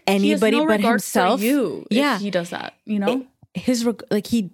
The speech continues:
Speaker 2: literally does not care about anybody but himself. He told you in your own house he's gonna change the locks.
Speaker 1: Yeah, that's a sociopath.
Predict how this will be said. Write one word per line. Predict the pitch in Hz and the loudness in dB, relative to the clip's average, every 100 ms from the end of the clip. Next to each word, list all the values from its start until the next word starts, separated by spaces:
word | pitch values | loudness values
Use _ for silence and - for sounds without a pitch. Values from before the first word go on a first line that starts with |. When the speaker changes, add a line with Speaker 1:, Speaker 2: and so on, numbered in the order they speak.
| - | -4
Speaker 2:
literally | 190 190 208 254 247 | 0 2 2 0 2
does | 202 | 0
not | 196 170 | 0 -2
care | - | -2
about | 170 170 | -2 0
anybody | 170 165 165 | -2 -2 -2
but | 165 160 | -2 -2
himself. | 170 - 151 | -4 -4 -6
He | - 233 | -4 -6
told | 226 285 220 | 0 0 0
you | 180 208 | 0 0
in | 185 190 | 0 -2
your | 185 233 269 | 2 2 2
own | 202 202 | 0 0
house | 202 190 | -2 -2
he's | 190 | 0
gonna | 185 | 0
change | 170 185 175 | 0 0 0
the | 156 | 0
locks. | 151 - - 226 | -2 -4 -6 -4
Speaker 1:
Yeah, | 196 214 _ | -4 -6 _
that's | 233 240 | -2 -2
a | |
sociopath. | 330 196 185 - - 220 | -4 -4 -8 -10 -14 -20